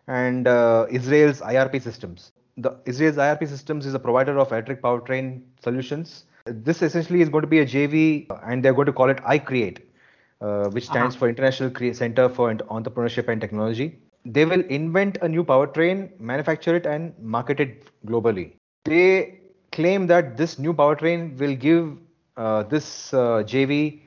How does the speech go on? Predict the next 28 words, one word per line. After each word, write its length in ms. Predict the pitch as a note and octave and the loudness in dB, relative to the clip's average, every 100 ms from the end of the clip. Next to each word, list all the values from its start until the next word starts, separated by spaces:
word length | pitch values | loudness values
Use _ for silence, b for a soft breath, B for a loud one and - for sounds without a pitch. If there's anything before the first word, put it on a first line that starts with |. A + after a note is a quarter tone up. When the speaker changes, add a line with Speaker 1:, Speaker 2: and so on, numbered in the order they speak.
| b b | b b
Speaker 1:
a 100 | A#2+ | -4
global 260 | A#2 C3+ C#3+ | 0 2 2
competitive 360 | B2+ B2+ C3+ B2+ | 2 2 4 4
advantage. 500 | A#2+ B2 D#3 F3+ - _ _ C#3 | 2 0 -2 -2 -8 _ _ -4
Apparently, 800 | F3+ F#3 G3 G3+ G3+ G3 F#3+ D#3+ | -2 0 2 4 4 2 0 2
they 220 | D3 D#3+ | 4 4
will 140 | E3 | 2
be 360 | D#3+ F3+ F3 D#3 | 2 0 2 0
build-, 520 | - A#2 C#3 D3 B2+ | -4 -8 -4 -4 -4
designing 360 | B2+ D3 E3+ E3+ | 0 2 2 0
a 40 | |
prototype, 460 | D#3 D#3+ D#3+ E3 C#3 | 2 0 2 0 0
they'll 100 | C3+ | -4
be 100 | C3+ | -4
building 280 | C3 D3+ | -4 -4
a 60 | D#3 | -4
prototype 540 | D3 D3 D3 D3 - b b b b b | -2 0 2 0 -2 b b b b b
and 240 | B2+ C3+ | -6 -4
manufacturing 640 | B2+ C3+ D3 C#3+ D3+ D3 C#3+ | -4 -2 -2 -2 -4 -4 -4
a 40 | |
high 200 | A#2 C3+ | 0 2
efficiency, 600 | D3+ D3+ C#3 D3+ C#3+ - - | 2 0 -6 -8 -8 -12 -4
high 120 | C#3+ | 0
efficiency, 560 | D3+ D#3 D#3+ D3 F3 | 0 0 -6 -6 -4
low 180 | B2+ D3 | 0 0
cost, 380 | D3 D#3 D#3 - | 2 2 2 -2
magnetless 520 | A2+ C3+ D3 D3+ C#3+ | -2 -2 -2 -4 -4
powertrain, 640 | - A#2+ A#2+ C3+ C3+ C#3 | 0 0 0 -2 -2 -6